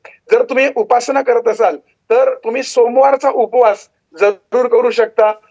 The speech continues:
किंवा गुरुवारचा उपवास करू शकता, पण अर्थात तो झेपायला हवा. सर्दी पडशाचे त्रास, थोडेसे डोळ्यांचे त्रास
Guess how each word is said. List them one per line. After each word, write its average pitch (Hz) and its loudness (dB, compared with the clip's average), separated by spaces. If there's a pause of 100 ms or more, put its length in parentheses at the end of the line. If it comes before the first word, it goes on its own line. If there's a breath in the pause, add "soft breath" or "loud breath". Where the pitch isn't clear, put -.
(160 soft breath)
किंवा 220 0
गुरुवारचा 247 2
उपवास 220 -2
करू 214 0
शकता, 214 -4
पण 220 -4
अर्थात 208 -2
तो 220 0
झेपायला 190 0
हवा. 131 -2 (320 soft breath)
सर्दी 214 0
पडशाचे 240 -2
त्रास, 220 -2
थोडेसे 214 -2
डोळ्यांचे 240 -2
त्रास 226 -4